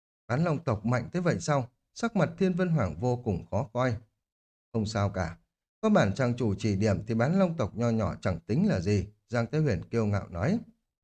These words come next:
Trang chủ, vậy ta phải làm gì đây? Thiên Vân Hoàng vội hỏi. Rất đơn giản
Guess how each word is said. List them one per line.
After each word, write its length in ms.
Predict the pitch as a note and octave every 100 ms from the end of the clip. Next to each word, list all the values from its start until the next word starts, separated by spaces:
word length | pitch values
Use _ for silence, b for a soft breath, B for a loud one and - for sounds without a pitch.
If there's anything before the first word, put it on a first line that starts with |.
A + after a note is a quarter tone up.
| _ _ _
Trang 200 | C3+ A2+
chủ, 200 | A2 G2 E2 - -
vậy 380 | C3+ A#2+ B2 A#2+
ta 100 | D#3
phải 140 | D3+ G#2
làm 200 | G#2 G#2
gì 140 | A2
đây? 200 | B2+ D3 - _ _ _ -
Thiên 160 | D3+
Vân 140 | C3 C3
Hoàng 280 | A#2+ E2
vội 180 | D#2+ A2
hỏi. 260 | A#2 G2+ E2 - _ _ _ _
Rất 160 | E3+ E3
đơn 160 | C3 A2+
giản 180 | F#2+